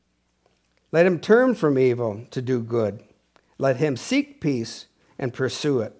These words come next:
For the eyes of the Lord are on the righteous, but the face of the Lord is against those who do evil."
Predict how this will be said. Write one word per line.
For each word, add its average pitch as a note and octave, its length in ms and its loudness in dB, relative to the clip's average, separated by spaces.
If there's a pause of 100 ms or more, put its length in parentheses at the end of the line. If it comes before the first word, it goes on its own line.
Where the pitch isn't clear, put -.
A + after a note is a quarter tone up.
(960)
For C3+ 120 -4
the C3+ 100 2
eyes D3 320 4
of E3 80 0
the D3 60 2
Lord F3 360 4
are D#3 120 4
on D#3 160 2
the D3 80 2
righteous, G3 640 2 (800)
but A#2+ 140 -6
the A#2+ 100 -4
face G#3 520 0
of D3 180 -8
the D3 100 0
Lord C#3+ 600 0 (380)
is B2 220 -4
against C3 560 -2
those A#2+ 380 -4
who A#2 120 -8
do A2+ 300 -4
evil." G#2+ 360 -6